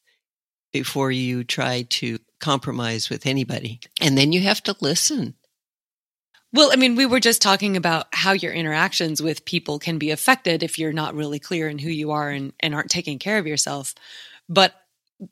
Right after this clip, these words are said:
Speaker 2: on a grander scale, you can't pick people who are good for you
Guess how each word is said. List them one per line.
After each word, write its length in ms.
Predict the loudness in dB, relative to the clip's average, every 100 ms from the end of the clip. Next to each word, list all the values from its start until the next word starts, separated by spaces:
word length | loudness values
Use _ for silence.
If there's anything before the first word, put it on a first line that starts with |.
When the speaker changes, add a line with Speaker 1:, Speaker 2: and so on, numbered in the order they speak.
| _ _ _ 2
Speaker 2:
on 140 | 4
a 80 | 4
grander 480 | 2 4 4 4 2
scale, 580 | 2 0 -4 -4 -6 -10 _ _ _ _ _
you 200 | -4 -4 -2
can't 320 | 0 0 -2 _ _
pick 520 | -2 2 0 0 -20 _ _ _ _ _ _ _ -6
people 600 | 2 4 4 -2 -4 -4
who 220 | -2 -2
are 120 | -2
good 300 | -4 -4 -2
for 180 | -4 -6
you 380 | -6 -8 -10